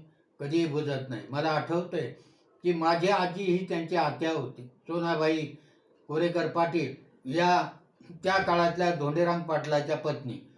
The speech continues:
आणि माझे वडील कैलासवासी बाबूराव कोरेकर पाटील हे पाटील की आणि दुकानदारी करायचे, शेती पाहायला कोणी नसायचं.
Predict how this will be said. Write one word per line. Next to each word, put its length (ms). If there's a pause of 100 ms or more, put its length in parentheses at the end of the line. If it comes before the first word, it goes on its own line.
(400)
आणि 580 (800)
माझे 380
वडील 360
कैलासवासी 680
बाबूराव 440
कोरेकर 420
पाटील 480 (580)
हे 300
पाटील 460
की 80
आणि 160
दुकानदारी 440
करायचे, 480
शेती 240
पाहायला 320
कोणी 280
नसायचं. 580